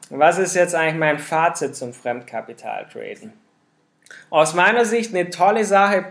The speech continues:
für profitable Trader, denen einfach nur das nötige Kapital fehlt, um selbst handeln zu können.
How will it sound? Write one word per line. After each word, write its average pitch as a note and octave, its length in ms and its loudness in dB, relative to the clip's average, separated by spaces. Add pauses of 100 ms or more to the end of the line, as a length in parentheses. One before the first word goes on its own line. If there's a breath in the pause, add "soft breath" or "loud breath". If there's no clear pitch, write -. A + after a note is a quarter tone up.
(100)
für G3 360 2
profitable E3 920 0
Trader, F3 400 2
denen D3+ 280 0
einfach D#3 380 -2
nur D3+ 140 -2
das C#3+ 200 -6
nötige D#3 380 -2
Kapital C#3 680 0
fehlt, C#3+ 560 -2
um D3 360 0
selbst E3 560 0
handeln A2+ 380 -6
zu B2+ 160 -14
können. D#3+ 420 -2